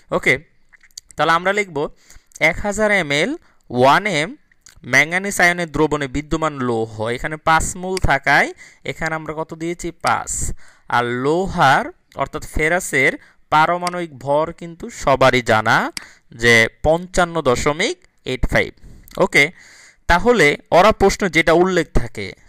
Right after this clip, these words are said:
হুম, প্রশ্নে কত আছে? পঞ্চাশ এমএল। এই জন্য আমরা লিখছি পঞ্চাশ এমএল। আর গণমাত্রা কত দেওয়া আছে তোমার? গণমাত্রা দেওয়া আছে জিরো পয়েন্ট জিরো ফাইভ, জিরো পয়েন্ট জিরো ফাইভ। তাহলে এই ক্ষেত্রে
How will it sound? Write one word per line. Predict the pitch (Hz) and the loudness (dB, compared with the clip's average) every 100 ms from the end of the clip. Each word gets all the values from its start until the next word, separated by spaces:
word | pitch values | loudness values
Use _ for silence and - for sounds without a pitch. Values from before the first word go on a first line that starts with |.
| - - - - | -20 -20 -20 -18
হুম, | 208 220 131 - - - _ - | -14 -14 -16 -20 -20 -20 _ 0
প্রশ্নে | 156 - 185 214 | 0 0 -6 0
কত | 170 - | 0 2
আছে? | 175 - | 2 0
পঞ্চাশ | - 202 180 165 - | 2 0 2 -2 -2
এমএল। | 107 98 - | -4 -6 -10
এই | 127 | -6
জন্য | 151 160 | -4 -2
আমরা | 160 | -4
লিখছি | 160 170 - | -4 -6 -8
পঞ্চাশ | - 165 156 - 156 - | -2 -2 -2 -2 -2 0
এমএল। | 127 139 247 359 - - - _ | 0 0 0 -2 -6 -20 -20 _
আর | - 117 113 | 0 2 2
গণমাত্রা | 120 143 160 175 175 | 0 2 2 0 0
কত | 170 165 | 0 0
দেওয়া | 165 165 | 2 2
আছে | 170 156 | 2 0
তোমার? | 156 160 240 320 | 0 2 0 0
গণমাত্রা | 139 139 143 - - | 2 4 2 0 -2
দেওয়া | 143 | 0
আছে | 131 | 0
জিরো | 147 120 131 139 | -6 -2 0 2
পয়েন্ট | 156 165 285 339 117 | 4 2 2 -6 -14
জিরো | 110 127 135 | -4 -2 0
ফাইভ, | 127 - 113 120 262 - _ _ _ - 113 | -2 -2 0 0 -4 -10 _ _ _ -20 -12
জিরো | 113 131 135 | -6 -4 -2
পয়েন্ট | 127 139 233 330 123 110 | 0 -2 -2 -10 -20 -14
জিরো | 107 139 143 | -6 -4 -2
ফাইভ। | 131 - 120 208 285 _ - _ - | -6 -4 -4 -4 -10 _ -20 _ -2
তাহলে | 156 180 202 156 143 - 165 | -2 0 0 2 0 -2 -6
এই | 202 | -2
ক্ষেত্রে | 208 - | 0 0